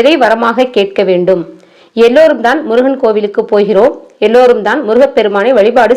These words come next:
செய்கின்றோம், எல்லோரும் தங்களுடைய குறைகளை சொல்லி முருகரிடம் பேசுகின்றோம். ஆனால் அந்த முருகப்பெருமான்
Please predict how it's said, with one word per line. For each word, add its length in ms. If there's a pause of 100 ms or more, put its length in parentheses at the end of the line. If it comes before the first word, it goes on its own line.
செய்கின்றோம், 520 (520)
எல்லோரும் 520
தங்களுடைய 400
குறைகளை 460
சொல்லி 320
முருகரிடம் 680
பேசுகின்றோம். 600 (300)
ஆனால் 300 (420)
அந்த 160
முருகப்பெருமான் 760